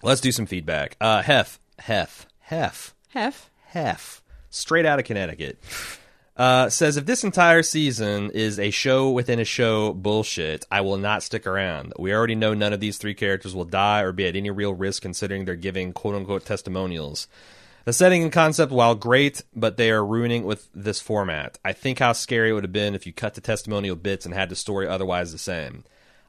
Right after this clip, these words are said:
Speaker 1: I kind of agree that this would have been a much more frightening, tense episode had I not, it had it not been framed the device of these people telling these stories.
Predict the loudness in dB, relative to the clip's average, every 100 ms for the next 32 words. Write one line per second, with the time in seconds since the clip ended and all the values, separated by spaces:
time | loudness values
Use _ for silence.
0 | _ 2 2 0 4 4 4 0 -4 -6
1 | -6 -8 -10 -14 _ _ -12 -2 2 2
2 | 0 -4 -4 -4 -2 -2 -2 -2 -2 0
3 | -2 0 0 0 -4 -4 -2 -2 -2 -6
4 | -8 -8 -6 -8 -8 -6 -6 -6 -2 0
5 | 0 -2 -4 -4 -4 -6 -4 -4 -2 -2
6 | -2 -6 -8 -4 -4 -6 -10 -14 -4 -2
7 | -2 -4 -10 -10 -10 -10 -12 -10 -8 -6
8 | -4 -6 -10 -8 -8 -6 -6 -8 -12